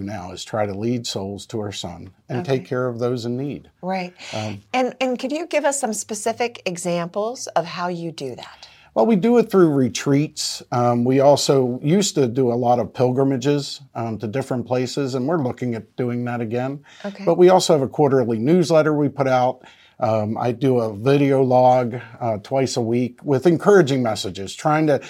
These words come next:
Speaker 1: encourage people to be lights in the darkness and
Speaker 2: Yes.
Speaker 1: also to pray more.
Speaker 2: Right.
Speaker 1: We need a lot of prayer in this world right
Speaker 2: Yes,
Speaker 1: now.
Speaker 2: we, we definitely do. We definitely do.
Speaker 1: And we also have on Wednesday nights a virtual prayer group we get together. It's called Our Lady's Power Hour.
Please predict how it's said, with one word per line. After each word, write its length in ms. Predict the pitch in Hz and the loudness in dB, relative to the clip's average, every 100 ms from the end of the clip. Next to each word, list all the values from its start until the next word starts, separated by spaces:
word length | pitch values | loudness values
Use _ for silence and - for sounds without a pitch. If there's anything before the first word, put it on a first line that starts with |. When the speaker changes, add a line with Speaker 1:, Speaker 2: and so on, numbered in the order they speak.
| - - | -20 -10
Speaker 1:
encourage 520 | 131 117 170 170 139 - | -8 -2 2 2 2 -2
people 240 | 139 135 | -2 -2
to 60 | 113 | -4
be 140 | 120 | -4
lights 420 | 117 123 156 - | -2 0 0 0
in 80 | 143 | -2
the 60 | 117 | -2
darkness 720 | 110 120 127 165 170 - - _ - | -2 -2 -2 -2 -4 -6 -16 _ -6
and 100 | 127 | -2
Speaker 2:
Yes. 100 | 139 | 0
Speaker 1:
also 240 | 135 147 | 2 0
to 80 | 107 | 0
pray 280 | - 131 120 | -2 2 2
more. 340 | 113 87 - _ _ - | 2 -4 -10 _ _ 0
Speaker 2:
Right. 180 | 151 | 2
Speaker 1:
We 60 | 127 | 2
need 100 | 117 | 0
a 60 | 117 | -2
lot 180 | 113 | -2
of 100 | 107 | -4
prayer 260 | - 117 104 | -2 0 0
in 80 | 95 | -6
this 180 | 92 101 | -8 -8
world 240 | 92 90 | -8 -8
right 140 | 95 | -6
Speaker 2:
Yes, 360 | 165 151 139 - | -2 -4 -4 -8
Speaker 1:
now. 60 | 170 | -4
Speaker 2:
we, 400 | 185 180 170 - | -2 -4 -6 -10
we 200 | 165 165 | -8 -4
definitely 640 | 170 180 196 196 - 185 | 0 0 0 -8 -6 -6
do. 380 | 170 139 101 - _ _ - | -4 -4 -4 -6 _ _ -16
We 160 | 143 156 | -10 -8
definitely 520 | 151 147 - - 143 | -6 -8 -10 -14 -4
do. 60 | 135 | 0
Speaker 1:
And 240 | 135 135 | 2 2
we 120 | 147 | 6
also 360 | 170 202 196 196 | 8 8 6 8
have 220 | 156 147 | 10 10
on 160 | 131 131 | 8 2
Wednesday 360 | 143 151 147 | 2 2 2
nights 320 | 131 135 160 123 | 2 2 0 -2
a 60 | |
virtual 600 | 95 120 151 175 160 156 | -4 2 4 4 2 -2
prayer 300 | - 156 165 | 0 2 2
group 280 | 120 117 110 | 2 -4 -2
we 120 | 120 | -4
get 200 | 104 107 | -4 -6
together. 380 | 113 98 110 131 | -6 -6 -4 -4
It's 100 | 120 | -4
called 220 | - 123 | 0 2
Our 180 | 123 156 | 2 2
Lady's 400 | 143 143 151 139 | 2 0 0 -4
Power 460 | - 147 151 113 92 | 2 6 6 4 0
Hour. 320 | 82 - | -6 -8